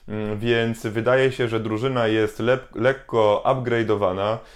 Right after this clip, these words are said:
Al Farouk Aminu będzie fajnym dodatkiem na pozycji numer cztery. To naprawdę solidny zawodnik, który potrafi rozciągać grę dobrymi rzutami za trzy punkty.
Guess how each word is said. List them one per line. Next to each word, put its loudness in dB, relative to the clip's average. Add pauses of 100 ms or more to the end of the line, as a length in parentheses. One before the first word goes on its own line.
(320)
Al 4
Farouk 2
Aminu 0
będzie -2
fajnym 0
dodatkiem 0
na -2
pozycji -6
numer -2
cztery. 0
To -4
naprawdę -2
solidny -4
zawodnik, -2
który -4
potrafi -2
rozciągać -2
grę 0
dobrymi -2
rzutami -4
za -4
trzy -10
punkty. -2